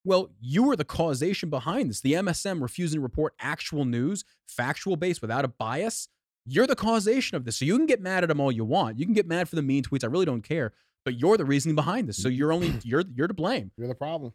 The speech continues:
Speaker 1: But that's why Trump also needs to get back on Twitter. Now, I probably can't due to contractual obligations due to Truth Social, but Truth Social's dying. I'm sorry. It's, it's a failed platform
Speaker 2: Yeah,
Speaker 1: for
Speaker 2: I
Speaker 1: a
Speaker 2: don't,
Speaker 1: boomer
Speaker 2: I'm
Speaker 1: echo
Speaker 2: not a bi-,
Speaker 1: chamber.
Speaker 2: yeah, I, I can't really get jiggy with it. I have a
Speaker 1: I can't, yeah.
Speaker 2: profile over there. I can't really
Speaker 1: Yeah.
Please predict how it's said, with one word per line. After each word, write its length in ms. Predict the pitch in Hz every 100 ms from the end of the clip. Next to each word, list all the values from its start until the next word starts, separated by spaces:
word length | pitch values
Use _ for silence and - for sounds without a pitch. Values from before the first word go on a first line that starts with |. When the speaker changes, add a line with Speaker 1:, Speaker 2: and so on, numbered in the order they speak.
| -
Speaker 1:
But 60 | 147
that's 180 | 160
why 120 | 160 135
Trump 220 | 143 127
also 220 | 117 -
needs 120 | 113
to 60 | -
get 80 | 101
back 220 | 92 92
on 80 | 92
Twitter. 400 | - 190 90 90
Now, 120 | 101
I 40 |
probably 300 | 104 151 123
can't 260 | 110 131 120
due 60 | 113
to 80 |
contractual 540 | 104 107 117 110 - 104
obligations 480 | 104 104 107 - 101
due 80 |
to 60 | 101
Truth 240 | - 127 101
Social, 300 | 143 139 -
but 80 | 101
Truth 200 | 131 113
Social's 340 | 120 104 95
dying. 420 | - 92 95 85
I'm 80 | 90
sorry. 320 | - 113 101
It's, 140 | 92 -
it's 100 | 113
a 60 |
failed 300 | 110 123 104
platform 360 | - 101 92 107
Speaker 2:
Yeah, 80 | 175
Speaker 1:
for 60 |
Speaker 2:
I 20 | -
Speaker 1:
a 60 |
Speaker 2:
don't, 140 | 226 262
Speaker 1:
boomer 260 | 117 107
Speaker 2:
I'm 80 | 107
Speaker 1:
echo 40 | 233
Speaker 2:
not 40 |
a 100 | 196
bi-, 60 | 104
Speaker 1:
chamber. 200 | 92 95
Speaker 2:
yeah, 280 | 175 135 170
I, 40 | 156
I 20 |
can't 220 | - 220
really 200 | 208 190
get 160 | 170 147
jiggy 220 | 147 147
with 160 | 127
it. 100 | 104 67
I 80 |
have 140 | 120 147
a 40 |
Speaker 1:
I 40 | 110
can't, 160 | 113
yeah. 60 | 95
Speaker 2:
profile 200 | 123 127
over 120 | 123
there. 100 | 117
I 40 | 107
can't 240 | - 135
really 320 | 131 127 117 101
Speaker 1:
Yeah. 240 | 104 92